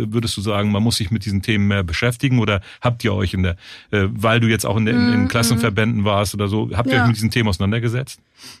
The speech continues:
Speaker 2: Ja, also bis zu einem gewissen Maß natürlich, dass Rassismus falsch ist.
Speaker 1: Mhm.
Speaker 2: Aber da endet schnell die Thematik auch.
Speaker 1: Also man
Speaker 2: Ich
Speaker 1: bleibt
Speaker 2: hab
Speaker 1: an der Oberfläche, oder wie?
Speaker 2: Genau, das ist halt, wir wissen natürlich, dass alle Menschen gleichgestellt sind und gleich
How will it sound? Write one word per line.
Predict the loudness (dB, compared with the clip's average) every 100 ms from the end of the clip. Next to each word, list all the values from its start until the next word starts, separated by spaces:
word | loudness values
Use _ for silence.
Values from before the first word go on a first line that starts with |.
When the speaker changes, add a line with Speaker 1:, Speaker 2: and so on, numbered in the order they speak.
| _
Speaker 2:
Ja, | 2 4
also | 2 0 0
bis | -2 -2
zu | 0
einem | 0
gewissen | 0 -4 -2
Maß | 0 0 -2
natürlich, | -4 -2 -2 -2 -4
dass | -6 -4
Rassismus | -8 -6 -10 -10
falsch | -6 -6 -4
ist. | -6 -6 -4 0
Speaker 1:
Mhm. | 0 -2 -6
Speaker 2:
Aber | -2 2 2 2 0
da | 0 0 -2 -2
endet | 0 0 -2
schnell | -4 -2
die | -2
Thematik | -2 -2 -2 -4 -4
auch. | -2 -2 -6 _ _ _ _ _ _ _ _ 0
Speaker 1:
Also | 2
man | 4
Speaker 2:
Ich |
Speaker 1:
bleibt | 2 2
Speaker 2:
hab |
Speaker 1:
an | 2
der | 2
Oberfläche, | 0 0 -2 -2 -2
oder | 0
wie? |
Speaker 2:
Genau, | 2 2 2 0 -2
das | -4 -4
ist | -2
halt, | 2 0 -2 _ _ -20 _ _
wir | 0
wissen | 2 2 2
natürlich, | 2 2 0 0
dass | -4 -2
alle | 0
Menschen | 0 -2 -2
gleichgestellt | -2 0 0 -6 _ _ -8 0 0 0
sind | -2 -2 0
und | 0
gleich | 0 -2